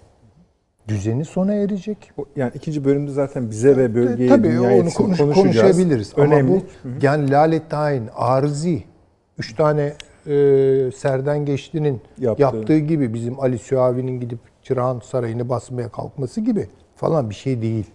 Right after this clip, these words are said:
Speaker 1: Onun bile arkasında bir şeyler
Speaker 2: Trump'ın
Speaker 1: görüyoruz.
Speaker 2: kökleri var, bu eylemin
Speaker 1: Var,
Speaker 2: kökleri
Speaker 1: tabii.
Speaker 2: var,
Speaker 1: Var,
Speaker 2: hepsinin
Speaker 1: var.
Speaker 2: kökleri var.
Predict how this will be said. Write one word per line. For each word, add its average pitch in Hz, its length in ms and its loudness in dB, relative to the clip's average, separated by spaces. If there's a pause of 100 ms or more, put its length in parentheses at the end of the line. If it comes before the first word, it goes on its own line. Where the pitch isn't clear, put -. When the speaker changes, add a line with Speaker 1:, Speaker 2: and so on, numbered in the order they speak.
(640)
Speaker 1:
Onun 147 220 2
bile 175 140 4
arkasında 110 600 -2
bir 90 60 -10
şeyler 98 360 -6
Speaker 2:
Trump'ın 117 240 0
Speaker 1:
görüyoruz. 107 220 0
Speaker 2:
kökleri 160 420 2
var, 151 260 4
bu 113 160 4
eylemin 117 360 2
Speaker 1:
Var, 143 60 -6
Speaker 2:
kökleri 151 360 -2
Speaker 1:
tabii. 151 100 4
Speaker 2:
var, 156 140 2
Speaker 1:
Var, - 60 -16
Speaker 2:
hepsinin 123 380 2
Speaker 1:
var. 131 160 4
Speaker 2:
kökleri 135 420 4
var. 95 160 4